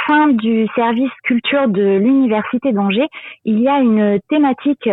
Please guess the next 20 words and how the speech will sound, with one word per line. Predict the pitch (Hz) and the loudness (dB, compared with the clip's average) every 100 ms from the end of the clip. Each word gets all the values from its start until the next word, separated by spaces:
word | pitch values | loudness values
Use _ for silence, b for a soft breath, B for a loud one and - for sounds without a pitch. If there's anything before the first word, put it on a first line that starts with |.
| - | -2
annuelle | 220 214 196 269 254 | 0 0 2 0 -2
qui | 202 | -4
sert | - 208 | -2 -2
de | 180 180 175 | 0 -2 -2
fil | 208 196 | -2 0
rouge | 226 226 | 0 0
à | 196 | 0
la | 175 170 170 | -2 -2 -4
programmation | - 208 190 185 180 175 - 214 202 180 170 | -4 -2 0 0 0 -4 -4 -2 -2 -2 -4
de, | 160 151 67 - 175 185 | -6 -4 -6 -8 -8 -4
culturelle. | 220 196 196 196 294 190 B B B B _ - | -4 -2 -2 -2 -2 -4 B B B B _ -2
Et | 220 208 208 | 2 2 2
cette | 285 285 | 0 -2
année, | 208 214 269 | 0 2 2
le | 214 196 190 185 | 2 2 2 0
thème, | - 277 262 | 0 0 0
c'est | - | 0
la | 208 185 180 | 0 0 0
nature. | 202 208 - - - B B - | 0 -2 -4 -6 -8 B B -4
Donc, | 202 190 | 0 0